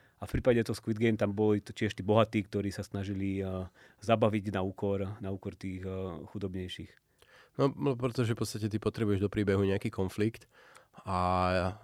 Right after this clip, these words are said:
Speaker 2: ako jeden, jeden z mála, kto to dokázal otočiť naopak, bola Ayn Rand. A
Speaker 1: Mhm.
Speaker 2: hoci ten Atlas Shrugged ako je pomerne ťažko čitateľný, a tak tam to dokázal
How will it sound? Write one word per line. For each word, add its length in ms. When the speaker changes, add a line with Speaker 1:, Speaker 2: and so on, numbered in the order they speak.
Speaker 2:
ako 320
jeden, 160
jeden 320
z 80
mála, 240
kto 160
to 160
dokázal 480
otočiť 240
naopak, 320
bola 320
Ayn 160
Rand. 320
A 0
Speaker 1:
Mhm. 320
Speaker 2:
hoci 160
ten 220
Atlas 320
Shrugged 340
ako 560
je 300
pomerne 340
ťažko 300
čitateľný, 640
a 320
tak 240
tam 160
to 100
dokázal 320